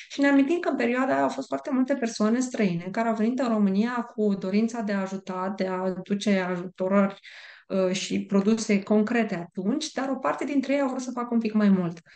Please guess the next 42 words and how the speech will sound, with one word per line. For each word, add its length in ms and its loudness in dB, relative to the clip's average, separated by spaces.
La 280 2
acel 220 2
moment 400 4
post-decembrist, 1080 -2
a 40 -14
fost 220 0
un 120 6
britanic, 680 2
se 500 0
numește 720 2
Graham 280 2
Perrols, 600 -4
care 260 -2
a 60 0
venit 200 2
și 120 -2
el 100 -4
cu 100 -6
ajutoare 580 0
în 180 4
România, 400 0
în 120 2
Brașov, 840 -6
mai 120 -4
precis, 600 -6
și 180 -6
între 260 2
vizitele 420 2
pe 100 -4
care 200 -2
le 60 0
făcea, 640 -2
mergea 220 0
mult 200 -2
în 80 -4
spitale 540 0
să 340 -6
vadă 200 2
situația 440 -2
pacienților 840 -4
din 100 -2
spitale. 640 -6